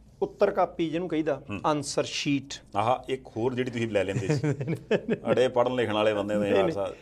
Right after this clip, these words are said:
Speaker 2: ਤੁਸੀਂ ਤਾਂ ਕਈ ਵਾਰ ਦੋ ਵੀ ਕਹਿੰਦੇ ਵੀ ਧਾਗਾ ਥੋੜ੍ਹਾ ਵੱਡਾ ਦੇ
Speaker 1: ਨਹੀਂ,
Speaker 2: ਦਿਓ,
Speaker 1: ਨਹੀਂ,
Speaker 2: ਮੈਂ
Speaker 1: ਉਹ
Speaker 2: ਕੁਛ ਜ਼ਿਆਦਾ ਲਿਖਾਂਗਾ।
Speaker 1: ਖੁੱਲ੍ਹਾ, ਖੁੱਲ੍ਹਾ ਕਰਕੇ ਲਿਖਣ ਲੱਗ ਪਈਦਾ ਨਾ।
Speaker 2: ਖੁਸ਼ਖੱਤ ਕਰਕੇ
Speaker 1: ਖੁਸ਼-
Speaker 2: ਲਿਖਾਈ।
Speaker 1: ਨਹੀਂ, ਖੁਸ਼ਖੱਤ ਲਿਖਾਈ ਤੁਹਾਨੂੰ ਪਤਾ।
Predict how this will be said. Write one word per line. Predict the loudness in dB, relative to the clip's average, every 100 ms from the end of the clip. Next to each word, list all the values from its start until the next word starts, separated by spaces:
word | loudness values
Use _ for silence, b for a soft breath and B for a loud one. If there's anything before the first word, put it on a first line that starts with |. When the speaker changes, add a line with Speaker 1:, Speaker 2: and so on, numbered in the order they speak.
| -4
Speaker 2:
ਤੁਸੀਂ | 2
ਤਾਂ | 4
ਕਈ | 4
ਵਾਰ | 4 4
ਦੋ | 4 4
ਵੀ | 6
ਕਹਿੰਦੇ | 4 4
ਵੀ | 2
ਧਾਗਾ | 2 4 6 6
ਥੋੜ੍ਹਾ | 6 6
ਵੱਡਾ | 6 6 4
ਦੇ | 6
Speaker 1:
ਨਹੀਂ, | 8
Speaker 2:
ਦਿਓ, | 8
Speaker 1:
ਨਹੀਂ, | 8
Speaker 2:
ਮੈਂ |
Speaker 1:
ਉਹ | 6
Speaker 2:
ਕੁਛ | 4 2
ਜ਼ਿਆਦਾ | 4 6 6
ਲਿਖਾਂਗਾ। | 4 2 -4 -4 -4 -6
Speaker 1:
ਖੁੱਲ੍ਹਾ, | 0 4 6 6
ਖੁੱਲ੍ਹਾ | 4 4 6
ਕਰਕੇ | 6 4
ਲਿਖਣ | 4 6
ਲੱਗ | 4
ਪਈਦਾ | 8 6
ਨਾ। |
Speaker 2:
ਖੁਸ਼ਖੱਤ | 6 4 2 2
ਕਰਕੇ | 2
Speaker 1:
ਖੁਸ਼- | 2 0
Speaker 2:
ਲਿਖਾਈ। | -2 0 -2 -4 -16 -4
Speaker 1:
ਨਹੀਂ, | -4
ਖੁਸ਼ਖੱਤ | -2 -4 2 4 4
ਲਿਖਾਈ | 6 4
ਤੁਹਾਨੂੰ | 2 -2
ਪਤਾ। | -4 -4